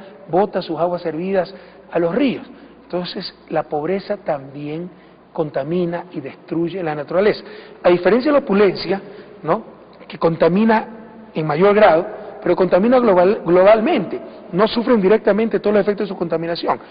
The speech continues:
El pobre que te contamina un río, con aguas, eh, servidas, etcétera, y luego se va a bañar, bebe ese río,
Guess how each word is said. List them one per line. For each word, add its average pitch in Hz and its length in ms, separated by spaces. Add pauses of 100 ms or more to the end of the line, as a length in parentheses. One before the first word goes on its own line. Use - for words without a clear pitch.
(260)
El 180 120
pobre 294 260
que 277 100
te 254 80
contamina 208 440
un 226 80
río, 165 240 (640)
con 160 180
aguas, 180 480 (360)
eh, 151 640 (100)
servidas, 175 420
etcétera, 151 380
y - 0
luego 196 200
se 180 100
va 185 80
a 190 40
bañar, 180 360
bebe 190 220
ese 208 160
río, 185 260